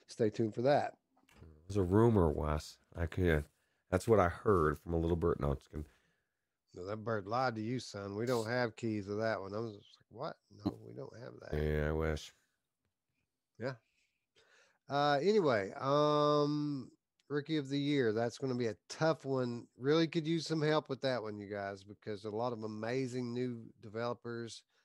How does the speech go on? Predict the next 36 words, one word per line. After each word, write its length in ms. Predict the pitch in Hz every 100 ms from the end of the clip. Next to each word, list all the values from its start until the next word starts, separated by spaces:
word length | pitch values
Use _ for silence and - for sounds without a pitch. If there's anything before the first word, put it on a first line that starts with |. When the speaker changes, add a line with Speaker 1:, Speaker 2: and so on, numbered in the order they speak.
| _ _ _ -
Speaker 1:
uh, 260 | 98 101 101
with 160 | 104 107
amazing 460 | 107 120 113 113
new 120 | 113 113
games. 720 | 101 117 117 98 _ - _ _ _ _ _ _ _
Um, 520 | 110 110 113 110 104 98 _ _ _ _ _ _ _ _ _ _ _ _ _ _ _ _
so 540 | - 101 104 104 104 107
Rookie 320 | 117 135 131
of 80 | 117
the 60 |
Year 240 | 123 147 143
brings 320 | 139 143 127
us 140 | 131
to 200 | - 143
the 140 | 139 139
Starving 680 | - 143 147 151 151 143 135 -
Artist 580 | 117 131 151 156 - - -
Award, 500 | 143 143 156 175 175
which 200 | 135 123
is 100 | 127
the 180 | 113 135
Indie 340 | 131 139 147 147
Developer 580 | 139 143 147 151 147
of 100 | 139
the 100 | 131
Year. 220 | 139 160 170
And 100 | 123
I 80 |
feel 200 | 123 143
like 240 | 139 135 143
everybody 480 | 143 147 143 139 135
that 160 | 117
we 120 | 120
just 240 | 120 135 117
mentioned 480 | 117 147 147 147 117
there, 340 | 110 107